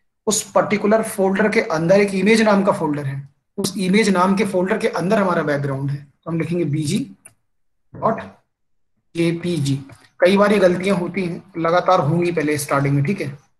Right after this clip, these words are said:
अगर आपने नहीं की कभी, ऐसा लिखेंगे आप, ठीक है, ये रहता है। तो हम कोशिश करें कि उसके पाथ को match करें। यदि folder में photo, जैसे photo यहाँ थी अंदर हमारे इसके पास, ठीक है, ये अगर ये pic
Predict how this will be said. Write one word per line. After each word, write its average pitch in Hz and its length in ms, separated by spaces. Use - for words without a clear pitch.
अगर 151 120
आपने 156 200
नहीं 160 240
की 165 120
कभी, 139 320
ऐसा 151 200
लिखेंगे 160 400
आप, 139 180
ठीक 196 140
है, 139 220
ये 160 80
रहता 139 280
है। 139 120
तो 180 240
हम 196 100
कोशिश 185 320
करें 190 240
कि 196 80
उसके 196 260
पाथ 170 260
को 196 80
match 185 240
करें। 190 200
यदि 185 280
folder 190 480
में 196 240
photo, 190 460
जैसे 185 240
photo 185 340
यहाँ 190 360
थी 180 60
अंदर 170 280
हमारे 156 260
इसके 147 180
पास, 143 460
ठीक 190 80
है, 165 60
ये 147 220
अगर 190 240
ये 202 160
pic 202 380